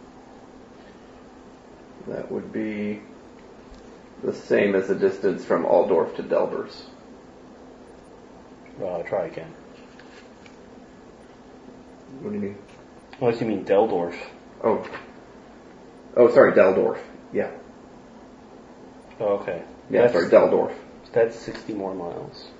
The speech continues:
Speaker 1: Yeah, it, the river gets a bit windy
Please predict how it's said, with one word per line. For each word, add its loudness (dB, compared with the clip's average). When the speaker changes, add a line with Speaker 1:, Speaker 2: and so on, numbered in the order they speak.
Speaker 1:
Yeah, 6
it, -2
the 4
river 8
gets 6
a 0
bit 4
windy 0